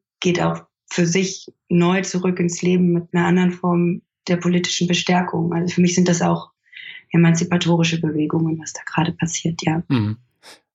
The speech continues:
Speaker 2: Das ist eher eine Frage, wir müssen noch mehr Leute irgendwie zu einem Bewusstseinswandel bringen und dann auch, äh, dazu bringen, bei Aktionen mitzumachen.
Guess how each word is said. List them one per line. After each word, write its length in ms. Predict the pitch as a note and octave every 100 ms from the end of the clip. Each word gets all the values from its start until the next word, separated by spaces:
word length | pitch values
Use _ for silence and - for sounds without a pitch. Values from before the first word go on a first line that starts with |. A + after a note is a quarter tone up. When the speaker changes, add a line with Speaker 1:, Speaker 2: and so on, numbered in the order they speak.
| _
Speaker 2:
Das 160 | C#3 A#2
ist 40 |
eher 100 | C#3
eine 140 | A#2+ A#2+
Frage, 380 | - A2+ A2+
wir 100 | A2+
müssen 280 | A2+ A2+ B2
noch 160 | A2+ G#2
mehr 180 | A2 G#2+
Leute 380 | G#2 G#2+ - G#2+ A2+
irgendwie 680 | G#2+ G#2+ G2+ G2+ G#2 G#2+ - _
zu 100 | -
einem 160 | G#2 G2
Bewusstseinswandel 1200 | A2 G#2+ A2+ - G#2+ G2+ - G2+ G#2 G2+ G#2 - _
bringen 380 | - G#2+ G#2+ G#2+
und 200 | A2+ G#2
dann 180 | G#2 G#2
auch, 460 | G#2 G#2 - -
äh, 380 | A#2 G#2 G2+ G#2
dazu 260 | G#2+ - A2
bringen, 280 | - A2 G#2+
bei 160 | G#2
Aktionen 400 | A#2 - A#2 G#2
mitzumachen. 680 | G#2+ A#2+ - G2 G2 G#2+ F#2